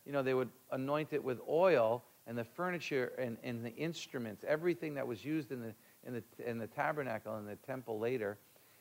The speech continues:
was set apart for God's use exclusively. And so when the oil of the Lord, uh, the Holy Spirit comes upon you, if I could say it that way symbolically, you are,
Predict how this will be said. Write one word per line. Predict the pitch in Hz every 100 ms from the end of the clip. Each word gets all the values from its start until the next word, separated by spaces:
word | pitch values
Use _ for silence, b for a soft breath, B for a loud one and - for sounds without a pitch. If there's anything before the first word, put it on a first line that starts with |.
| b
was | - 123
set | - - 202 208
apart | 208 170 165 160
for | 147
God's | 127 147 143 131 110
use | 170 151
exclusively. | 135 120 - 214 262 - 147 95 - - _ _ _ _ _ _ _ _ _ _ _ _ _ _ _ _ _ -
And | 131
so | - 170 151 139 - - _
when | 131 143
the | 143 143
oil | 165 196 214 202
of | 160
the | 151
Lord, | 143 170 196 175 143 131
uh, | 131 131 123
the | 123
Holy | 120 175 175
Spirit | 147 - 156 -
comes | 147 117
upon | 127 - 160 147
you, | 123
if | 113
I | 113
could | 110 -
say | 131
it | 117
that | 143 165
way | 117
symbolically, | - 107 101 101 95 104 104 - B B -
you | 208
are, | 196 170